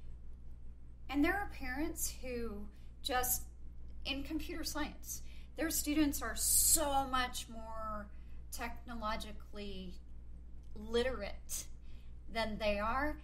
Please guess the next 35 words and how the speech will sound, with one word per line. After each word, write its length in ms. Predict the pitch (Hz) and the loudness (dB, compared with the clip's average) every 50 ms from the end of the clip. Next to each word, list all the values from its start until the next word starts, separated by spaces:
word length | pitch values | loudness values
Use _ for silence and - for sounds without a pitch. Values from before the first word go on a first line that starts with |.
| - - - | -8 -6 -4
and 140 | 226 220 | -2 -2
it, 100 | 226 214 - - - - | -2 -2 -4 -6 -4 -2
it 220 | 277 - - - | 0 0 0 0
makes 220 | 269 254 247 - | -2 -2 0 0
them 140 | - 240 233 | 0 0 0
so 180 | - - 214 202 | 0 0 0 0
happy 420 | 202 214 294 339 339 - - - - | 0 0 0 0 -2 -2 -6 -6 -6
'cause 120 | - 226 233 | -6 -4 -2
they're 100 | 269 233 | 0 0
like, 240 | 220 214 - - - | 0 -2 -2 -4 -4
"Yay, 540 | 311 453 466 453 440 427 415 415 403 381 381 - - - - - - - | -2 0 2 2 2 2 0 0 -2 -2 -4 -6 -6 -8 -8 -8 -6 -4
they're 180 | 311 381 403 | -4 -4 -4
going 400 | 320 370 392 403 415 403 403 381 - | -4 -4 -2 -2 -2 -2 -4 -4 -4
to 120 | - - | -4 -4
be 480 | 320 - 349 370 381 381 370 359 359 359 | -4 -4 -2 -2 -2 -2 -2 -2 -2 -4
this 220 | 339 339 330 - - | -4 -4 -4 -6 -6
great, 520 | - - 285 370 381 349 359 370 370 - - - - - - - | -6 -4 -4 -4 -2 -2 -2 -2 -4 -4 -6 -8 -8 -8 -8 -6
they're 100 | 330 349 | -2 0
gonna 140 | - - 349 | 2 4 4
major 280 | 294 320 349 330 - 370 | 6 6 4 4 2 0
in 100 | 349 320 | -2 -2
computer 340 | - 330 320 - 339 359 349 | -2 -2 -4 -4 -2 -2 -2
science, 460 | - - 339 349 349 370 370 - - - - - - | 2 2 4 4 4 4 2 -2 -4 -6 -8 -8 -6
yay!" 480 | - 415 453 440 440 440 440 427 427 427 - - - - | -2 0 4 8 8 8 8 8 6 2 -2 -4 -4 -2
And 140 | - 294 285 | 2 4 6
I'm 180 | 294 370 403 | 6 6 4
glad, 300 | 392 - 403 370 - - - | 4 4 4 4 4 4 0
major 240 | 262 262 302 339 339 | 0 0 2 2 2
in 100 | 311 294 | 2 4
comp 200 | - 320 302 294 | 4 4 2 2
sci, 220 | - 233 208 202 202 - - | 2 2 0 0 0 -2 -6
woo, 80 | 359 415 466 466 453 440 392 - - | -4 0 0 0 0 0 0 -2 2
I 120 | - 247 285 | 4 6 6
agree. 380 | 302 302 302 311 330 277 190 - - - - - - - - | 6 6 4 0 -2 -2 -2 -4 -6 -6 -6 -6 -6 -4 2
But 480 | - 262 269 - - - - - - - | 4 6 6 6 4 2 -2 -4 -6 -8